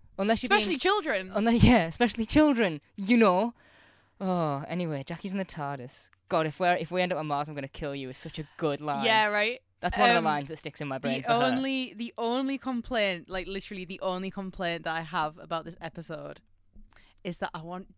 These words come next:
Speaker 2: I want, just want more Jackie just doing stuff.
Speaker 1: Yeah, 'cause she
Speaker 2: Just
Speaker 1: just sort of has
Speaker 2: making
Speaker 1: to
Speaker 2: little
Speaker 1: stand
Speaker 2: com-,
Speaker 1: around,
Speaker 2: yeah,
Speaker 1: right?
Speaker 2: 'cause a
Speaker 1: 'Cause
Speaker 2: lot
Speaker 1: she
Speaker 2: of the
Speaker 1: doesn't, she doesn't
Speaker 2: time,
Speaker 1: know the, the
Speaker 2: a lot,
Speaker 1: routine
Speaker 2: yeah,
Speaker 1: of
Speaker 2: a lot
Speaker 1: the
Speaker 2: of the time
Speaker 1: Doctor.
Speaker 2: she is just sort of, like, stood there, and she has a li-, a few little moments where she says, like, a little,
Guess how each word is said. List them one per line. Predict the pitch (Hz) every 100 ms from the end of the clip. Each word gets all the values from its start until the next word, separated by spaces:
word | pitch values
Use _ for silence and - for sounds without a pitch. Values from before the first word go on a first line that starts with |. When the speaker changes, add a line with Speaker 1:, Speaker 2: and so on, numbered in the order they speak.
| -
Speaker 2:
I | 156
want, | 185 175
just | -
want | 190 165
more | 156
Jackie | 147 156 185 170 160 _ _
just | 190 -
doing | 175 165 165
stuff. | - 175 160 - - _ - 175 165
Speaker 1:
Yeah, | 175
'cause | 190
she | 190
Speaker 2:
Just | 190 220
Speaker 1:
just |
sort | 220
of | 220
has |
Speaker 2:
making | 247
Speaker 1:
to |
Speaker 2:
little | 220 156
Speaker 1:
stand | 160
Speaker 2:
com-, | 151
Speaker 1:
around, | 156 143
Speaker 2:
yeah, | 370 339
Speaker 1:
right? |
Speaker 2:
'cause | 302
a |
Speaker 1:
'Cause | 320
Speaker 2:
lot | 311
Speaker 1:
she |
Speaker 2:
of | 233
the | 180
Speaker 1:
doesn't, |
she | 247 202
doesn't | 190
Speaker 2:
time, | 175
Speaker 1:
know | 160
the, | 151 139 - _ _ 160
the | 220
Speaker 2:
a |
lot, | 247
Speaker 1:
routine | 175 160
Speaker 2:
yeah, | 196
Speaker 1:
of |
Speaker 2:
a | 185
lot | 214
Speaker 1:
the | 220
Speaker 2:
of |
the | 226
time | 202
Speaker 1:
Doctor. | 196
Speaker 2:
she | - 196
is | -
just | 185 -
sort | 160
of, | 156
like, | 160 -
stood | - 180 156
there, | 165 160 165
and | 180
she | - 311
has | 330 311
a |
li-, | 262 233
a | 202
few | - 226 226
little | 175 170
moments | 160 156 156
where | 170
she | 160 180
says, | 180 165
like, | 170 175
a |
little, | 165 160 160 156